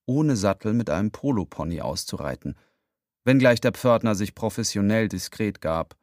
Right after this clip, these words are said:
vermochte er seine Verwunderung nicht ganz zu verbergen. Verständlich. Das Team der Familie Del Campo, La Victoria, würde nämlich morgen ein Match bestreiten.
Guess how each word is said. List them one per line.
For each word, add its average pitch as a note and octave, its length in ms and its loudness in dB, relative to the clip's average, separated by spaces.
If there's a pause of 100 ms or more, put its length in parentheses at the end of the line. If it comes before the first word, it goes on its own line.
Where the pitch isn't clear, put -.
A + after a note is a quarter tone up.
(240)
vermochte A#2 420 0
er G2+ 100 -2
seine G2+ 200 0
Verwunderung F#2+ 640 0
nicht F#2 240 -4
ganz F2 320 -4
zu F2 100 -8
verbergen. - 600 -12 (440)
Verständlich. - 680 -8 (800)
Das - 160 -4
Team D3 300 4
der G2+ 120 2
Familie A2 480 2
Del F2+ 200 2
Campo, A2+ 680 -2
La G2+ 240 2
Victoria, F#2+ 680 0 (500)
würde B2+ 220 4
nämlich B2 340 2
morgen G#2 340 2
ein G#2+ 180 2
Match B2 300 0
bestreiten. - 680 -10